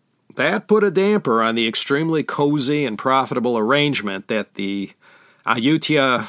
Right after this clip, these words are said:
Chinese had enjoyed for all these years. All the key commodities had to go through the king, and he granted licenses to those who would be allowed to carry out trade in the king's name. No more trading on your own account, which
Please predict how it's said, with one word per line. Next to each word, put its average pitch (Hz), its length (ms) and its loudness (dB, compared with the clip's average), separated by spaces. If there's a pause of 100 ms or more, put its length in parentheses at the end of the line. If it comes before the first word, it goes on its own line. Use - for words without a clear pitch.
(120)
Chinese 143 640 2
had 123 120 0
enjoyed 139 600 2
for 110 200 -2
all 123 160 0
these 131 260 -2
years. 127 640 -2 (360)
All 151 500 0
the 127 100 -4
key 165 380 -4
commodities 110 960 -2 (720)
had 127 220 -6
to 123 80 -2
go 120 180 -2
through 120 160 -4
the 104 80 -10
king, 92 500 -6 (360)
and 104 100 -12
he 113 120 -2
granted 127 460 -2
licenses 139 1000 0
to 131 120 -2
those 117 340 0
who 123 100 -2
would 104 200 -2
be 117 140 -2
allowed 143 420 2
to - 80 -8
carry 123 400 0
out 113 140 0
trade 123 640 0 (280)
in 156 200 0
the 131 60 0
king's 113 440 -4
name. 92 360 -12 (440)
No 147 200 2
more 190 200 4
trading 190 420 4
on 131 140 2
your 127 160 4
own 147 140 2
account, 139 640 0
which - 360 -6